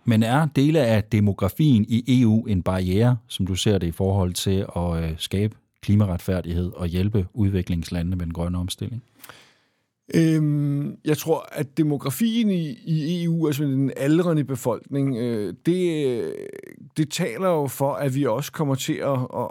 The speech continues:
Speaker 2: at, at kigge på, hvordan vi, øh, skal forsørge os selv i fremtiden. Øh, og der vil det være, øh, vi kommer til at overveje, tror jeg, om vi skal fortsætte, i hvert fald et land som Danmark, det gælder ikke alle E U-lande, skal,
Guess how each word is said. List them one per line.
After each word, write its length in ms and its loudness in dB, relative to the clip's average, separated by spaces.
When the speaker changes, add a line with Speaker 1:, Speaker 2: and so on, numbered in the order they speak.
Speaker 2:
at, 220 -4
at 120 -8
kigge 340 0
på, 260 -2
hvordan 420 -2
vi, 280 -2
øh, 420 -4
skal 200 -6
forsørge 480 -4
os 80 -4
selv 200 -4
i 60 -8
fremtiden. 720 -4
Øh, 340 -2
og 240 -2
der 100 0
vil 140 0
det 140 0
være, 280 0
øh, 840 -4
vi 100 -6
kommer 200 0
til 120 -2
at 100 -2
overveje, 540 -2
tror 220 -4
jeg, 60 -2
om 120 -2
vi 60 -2
skal 180 -6
fortsætte, 640 -2
i 20 -4
hvert 240 -4
fald 140 -4
et 80 -2
land 220 -6
som 200 -4
Danmark, 560 -2
det 80 -6
gælder 220 -4
ikke 220 -4
alle 400 -2
E 60 -4
U-lande, 380 -2
skal, 260 -4